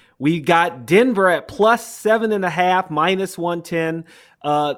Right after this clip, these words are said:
over under at two oh seven and a half at minus one ten. Money line, Nuggets at plus two sixty, Clippers at minus three thirty-five on Bet M G M.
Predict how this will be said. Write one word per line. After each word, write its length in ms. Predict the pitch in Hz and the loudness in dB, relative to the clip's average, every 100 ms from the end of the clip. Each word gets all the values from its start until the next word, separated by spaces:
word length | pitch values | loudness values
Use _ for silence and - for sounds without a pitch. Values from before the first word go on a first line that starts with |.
| - | 4
over 340 | 202 240 208 | 6 6 4
under 260 | 208 208 202 | 2 2 0
at 100 | 185 | 0
two 260 | - 220 | -4 0
oh 100 | 214 | 2
seven 500 | 190 - 202 202 202 | 0 -2 0 0 0
and 120 | 190 165 | -2 -4
a 40 | |
half 520 | 147 151 151 151 151 _ _ _ | -4 -2 0 0 -4 _ _ _
at 160 | - 151 | -6 -4
minus 460 | 160 165 165 160 165 | 0 0 0 -2 -4
one 180 | 160 156 | -4 -4
ten. 300 | 165 156 151 | -4 -4 -2
Money 300 | 165 202 202 | 0 0 0
line, 380 | 180 170 170 | 0 0 0
Nuggets 360 | 160 185 185 185 | 0 0 0 -4
at 160 | 165 - | -6 -4
plus 260 | 185 180 - | -4 -4 -4
two 200 | 196 180 | -10 -10
sixty, 640 | - 175 - - 160 156 _ _ _ | -8 -10 -10 -8 -6 -6 _ _ _
Clippers 420 | - 202 196 175 | 0 0 0 0
at 160 | 156 123 | 0 0
minus 440 | 151 175 170 165 | 0 2 0 -4
three 220 | - 165 | -4 -6
thirty-five 680 | 165 170 156 147 151 139 123 | -2 -2 -2 0 2 2 0
on 140 | 123 | -4
Bet 180 | 113 131 | -4 -4
M 140 | 127 123 | -6 -8
G 220 | 120 120 | -8 -6
M. 200 | 117 - | -8 -10